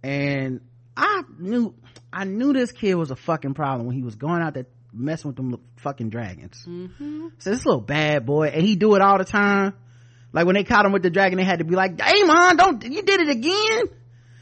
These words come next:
Speaker 1: And then they picked on him with the pig.
Speaker 2: Mm-hmm.
Speaker 1: That little boy scares the shit out of me. Okay? This nigga was talking about, like, "Yeah, I'll fuck our sister and have a baby." What? Nigga, what? Why wouldn't you?
Speaker 2: I mean, what's, what's, what's the problem?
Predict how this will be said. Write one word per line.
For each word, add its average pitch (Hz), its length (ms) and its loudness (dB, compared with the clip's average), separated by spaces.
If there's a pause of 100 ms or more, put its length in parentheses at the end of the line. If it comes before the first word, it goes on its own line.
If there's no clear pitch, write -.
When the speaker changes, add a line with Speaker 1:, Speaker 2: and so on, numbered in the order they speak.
(160)
Speaker 1:
And 190 120 0
then 214 100 2
they 165 120 0
picked 226 340 0
on 208 120 2
him 196 80 2
with 190 140 -2
the 170 60 -4
pig. 180 720 2 (380)
Speaker 2:
Mm-hmm. 254 440 -12
Speaker 1:
That 254 180 2
little 220 220 4
boy 147 340 0
scares 170 460 0
the 135 80 -12
shit 135 240 -2
out 110 160 -2
of 98 80 -8
me. 95 260 -14 (320)
Okay? 180 520 -2 (580)
This 262 140 -6
nigga 269 220 2
was 220 120 -2
talking 220 220 0
about, 202 260 0
like, 165 300 0
"Yeah, 226 240 -2
I'll 240 180 0
fuck 208 240 -4
our 208 140 -4
sister 214 320 -6
and 214 140 -2
have 214 160 -4
a 180 60 -6
baby." 208 260 -4
What? 240 360 -6
Nigga, 196 360 -6
what? 196 360 -2
Why 147 220 -4
wouldn't 247 300 0
you? 320 120 2
Speaker 2:
I - 40 -2
mean, 175 320 -8
what's, 208 200 -12
what's, 214 220 -10
what's 220 160 -10
the 202 80 -14
problem? 220 500 -8